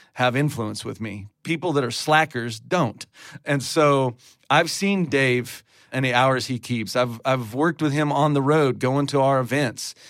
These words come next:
I've seen him stay later than anybody else and show up earlier than anybody else and load trucks and, and do all of those things. And, um, that,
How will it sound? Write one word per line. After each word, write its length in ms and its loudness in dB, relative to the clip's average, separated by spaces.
I've 200 -4
seen 240 0
him 500 0
stay 460 2
later 260 4
than 160 2
anybody 400 2
else 260 2
and 80 -8
show 260 4
up 180 0
earlier 340 2
than 140 0
anybody 400 0
else 320 2
and 200 -10
load 340 2
trucks 460 0
and, 240 -4
and 180 -2
do 160 0
all 200 2
of 100 -4
those 280 -4
things. 420 -6
And, 260 -2
um, 540 -2
that, 340 4